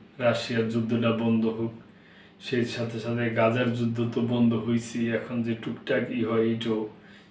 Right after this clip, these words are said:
ই হয়ে একটা শান্তিময় পৃথিবী হোক। যেহেতু এরদোগান আর, উম, পুতিন সাহেব আলাপ আলোচনা হয়েছে, দেখা যায় যে সামনে কি হয়।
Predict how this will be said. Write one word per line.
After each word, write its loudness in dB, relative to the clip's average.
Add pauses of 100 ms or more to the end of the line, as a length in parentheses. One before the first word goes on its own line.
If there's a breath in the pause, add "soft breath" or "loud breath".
(140 loud breath)
ই 0
হয়ে 2
একটা -4
শান্তিময় -2
পৃথিবী -8
হোক। -12 (1040 soft breath)
যেহেতু -2
এরদোগান 0
আর, 0 (560)
উম, -2 (640)
পুতিন 2
সাহেব -2
আলাপ 2
আলোচনা -2
হয়েছে, -4
দেখা -4
যায় -6 (400)
যে -2
সামনে -4
কি -2
হয়। -6